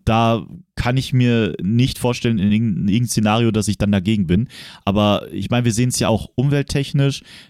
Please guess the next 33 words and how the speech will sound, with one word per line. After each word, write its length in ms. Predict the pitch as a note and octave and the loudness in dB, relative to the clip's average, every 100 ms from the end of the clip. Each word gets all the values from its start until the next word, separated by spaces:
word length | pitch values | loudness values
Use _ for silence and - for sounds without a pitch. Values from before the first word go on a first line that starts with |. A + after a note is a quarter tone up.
| _ - - - | _ -20 -20 -4
Die, 340 | A2+ G#2+ A2+ D2+ | 0 2 2 0
also, 320 | A#1 A2 A2+ - | 0 2 0 0
ne, 220 | B2+ C3+ | -2 0
da 220 | A2 A2 | -2 -4
kann 540 | - - C3+ C3 B2+ A2+ | -4 -6 -2 0 0 -2
<laughs> 20 | |
so, 160 | - - - | -2 0 0
so 320 | A#2 D3 E3 | 2 2 0
viel 380 | - C#3+ D3 C#3+ - - | 2 2 2 0 -8 -6
an, 260 | A#2 A#2+ A2 - | 0 0 -2 -6
äh, 140 | G2 | -4
Stellen 380 | G2 - B2+ B2 | -2 0 0 0
A, 140 | A2 | -2
B, 120 | B2+ - | -2 -2
C 160 | - | 0
eingespart 520 | F#2+ C#3 - G2 G2 | 0 -2 0 -2 0
werden, 180 | F#2+ G#2 | 0 2
aber 140 | G#2 G#2 | 2 2
diese 320 | G2 G#2+ G#2 - - _ _ _ - G#2 A2 - | 4 2 0 -6 -20 _ _ _ -4 -2 0 0
A 180 | A#2 | 2
Is, 360 | A#2+ B2 D3 - | 2 0 -2 -4
diese, 260 | G#2+ G2+ G2 | -2 0 0
diese 420 | G#2 F#2 G2+ G2 - - - - | -2 0 2 2 -4 -20 -14 -2
K 180 | B2 A2 | -2 0
I 360 | B2+ C3+ C3+ D3+ | 0 2 2 2
verschlingt 800 | - A#2+ - B2+ C3+ C3+ D3+ - - _ | -2 -4 -4 0 0 0 -4 -12 -18 _
so 720 | - - D3+ D3 D#3 D#3+ D#3+ D#3 | -4 -2 2 4 6 6 4 2
<laughs> 40 | |
viel 560 | - - - - - D3+ | -2 -2 0 0 2 0
Ressourcen, 840 | - A#2+ - C3 B2+ D3 - A2+ C#3+ - - - _ - | 0 0 0 0 0 -2 -4 -4 -4 -10 -20 -20 _ -2
dass 300 | B2 B2 - | -2 0 -2
es, 440 | A2+ A2+ - - - | -2 0 -2 -6 -4
äh, 640 | A2+ A2+ A2+ A2 G#2+ G2 | 0 2 2 2 2 0